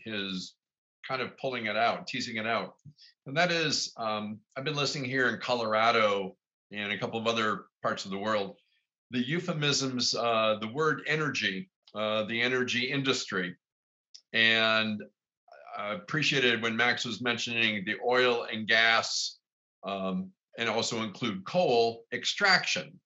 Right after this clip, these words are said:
um, and what that does to the land and, and the purpose of what oil, gas, and coal is about, rather than just energy, as well as mention, uh, what sort of space land development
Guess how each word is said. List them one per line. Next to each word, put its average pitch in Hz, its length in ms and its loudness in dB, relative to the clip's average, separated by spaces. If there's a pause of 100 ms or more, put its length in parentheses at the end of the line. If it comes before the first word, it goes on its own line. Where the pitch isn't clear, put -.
(360)
um, 101 460 -4
and 117 140 -2
what 127 160 2
that 131 240 2
does 127 320 2
to 135 100 -2
the 110 100 -4
land 110 520 2
and, 107 240 2
and 104 180 -4
the 95 240 -4
purpose - 420 0
of 101 140 0
what 113 320 2 (140)
oil, 123 360 4
gas, 117 420 0
and 107 120 -8 (100)
coal 117 280 0
is 101 160 -2
about, 135 560 4
rather 113 340 0
than 104 220 -2
just 107 280 0
energy, 120 600 -2 (560)
as - 180 -2
well 165 220 4
as 143 180 2
mention, 147 640 0
uh, 117 220 -2 (400)
what 123 240 -4
sort 156 160 -2
of 117 100 2
space 139 520 2
land 131 520 2
development 117 640 -2